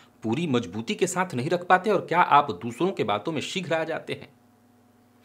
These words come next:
और क्या आप बेहतर करने के बावजूद वो बेहतर प्रसिद्धि, वो मान सम्मान, वो यश हासिल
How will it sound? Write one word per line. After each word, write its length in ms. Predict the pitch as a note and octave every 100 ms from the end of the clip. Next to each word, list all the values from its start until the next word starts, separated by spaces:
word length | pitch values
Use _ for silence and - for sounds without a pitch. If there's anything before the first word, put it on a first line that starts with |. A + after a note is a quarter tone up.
| - -
और 100 | F#3
क्या 200 | F#3 G#3+
आप 100 | G3+ A#2+
बेहतर 300 | B2+ C#3 F3
करने 300 | D#3 C#3+ E3+
के 140 | D3+
बावजूद 440 | B2+ B2+ B2 E3 C#3+
वो 100 | A2+
बेहतर 340 | A#2 C#3 F3
प्रसिद्धि, 580 | E3+ D3 C3+ A#3+ C#3 C3+ - _ _ -
वो 80 | C3
मान 300 | C3 D#3+ F#3
सम्मान, 460 | F3+ C#3 D#3 F3 E3+
वो 120 | B2+
यश 320 | D3 F3 - - _ _ -
हासिल 380 | C3 D#3+ C#3+